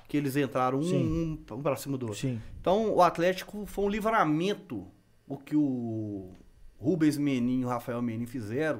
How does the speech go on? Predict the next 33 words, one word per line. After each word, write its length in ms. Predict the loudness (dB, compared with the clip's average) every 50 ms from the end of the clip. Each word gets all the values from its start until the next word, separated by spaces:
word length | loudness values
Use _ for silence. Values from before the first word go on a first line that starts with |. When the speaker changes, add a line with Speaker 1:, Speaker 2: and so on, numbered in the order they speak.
| -6
Speaker 1:
que 100 | -14 -18
foi 400 | -18 -12 -8 -4 -4 -4 -4 -6 -8 -14
afastar 460 | -14 -8 -4 -4 -2 -2 0 0 0
essa 140 | 0 0 -2
Speaker 2:
<laughs> 0 |
Speaker 1:
diretoria 580 | -2 -2 -2 -2 -2 -2 0 0 0 0 0 0
passada. 540 | 0 0 -4 -4 -4 -4 -2 -2 -2 -2 -4
Foi 160 | -6 -6 -6
um 20 |
livramento 560 | -4 -2 -2 0 0 0 0 0 0 -2 -4 -4
pro 120 | -6 -6
Atlético. 440 | -6 -6 -8 -8 -8 -8 -10 -12 -16 -16 -10 2 8
Speaker 2:
Eu, 120 | 10 10 10 10 8
eu 400 | 8 8 8 8 6 4 -2 -6 -8 -10 -12
discordo 540 | -10 -10 -10 -4 0 2 2 2 2 2 0
de 80 | -2 0
você. 180 | 2 2 4
Speaker 1:
Sabe? 220 | 6 6 4 4 2
Foi 100 | -2 -2
um 40 | 0
livramento, 760 | 0 0 2 4 6 6 6 6 4 2 2 0 -2 -4 -6
assim, 200 | -6 -6 -4 -2
Speaker 2:
É 40 | 0 2
Speaker 1:
o 20 |
Speaker 2:
porque 140 | 6 10 12
eu 100 | 12 12
Speaker 1:
Atlético 100 | 12 12
Speaker 2:
acho 120 | 8 8 8
que 60 | 10
Speaker 1:
ficou 100 | 12 12
Speaker 2:
eles 160 | 12 10 8
Speaker 1:
livre. 140 | 6 6 6
Speaker 2:
são, 200 | 6 6 6